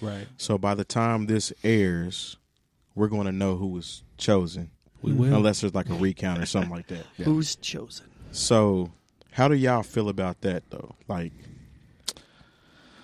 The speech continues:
Speaker 4: I was very disheartened most of the day today, man. I
Speaker 2: Mm-hmm.
Speaker 4: could, I had, I, it's gonna sound so dumb, but, like, I, I'm not even that, like, I'm not a politically charged individual by any means.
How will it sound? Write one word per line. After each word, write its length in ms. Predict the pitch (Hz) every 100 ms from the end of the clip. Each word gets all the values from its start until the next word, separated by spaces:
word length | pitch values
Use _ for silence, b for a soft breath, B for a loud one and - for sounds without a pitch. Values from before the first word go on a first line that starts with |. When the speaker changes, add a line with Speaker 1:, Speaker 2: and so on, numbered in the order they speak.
| B -
Speaker 4:
I 60 |
was 140 | 135 117
very 240 | 101 98
disheartened 760 | 92 - 101 92 92 90 85 - - -
most 280 | 95 90 -
of 60 | 87
the 80 | 87
day 240 | 82 73
today, 340 | - - 85 85
man. 320 | 90 90 90 110
I 40 |
Speaker 2:
Mm-hmm. 160 | 98 95
Speaker 4:
could, 120 | 90
I 80 | 104
had, 200 | 104 -
I, 60 | 101 - _ b b b b
it's 100 | -
gonna 80 | 107
sound 240 | 90 87
so 160 | - 85
dumb, 240 | 82 87
but, 80 | 87
like, 140 | 90 82
I, 120 | 104 - _ b b b b b b b b b -
I'm 120 | 127
not 140 | 139 127
even 240 | 110 104
that, 140 | 95 71
like, 200 | 90 -
I'm 100 | 107
not 160 | 117 113
a 80 | 101
politically 640 | - 95 92 95 - 90 - _
charged 560 | - - 90 90 85 90
individual 560 | 90 85 85 82 85
by 160 | 80 85
any 220 | 82 85
means. 500 | 82 82 82 - -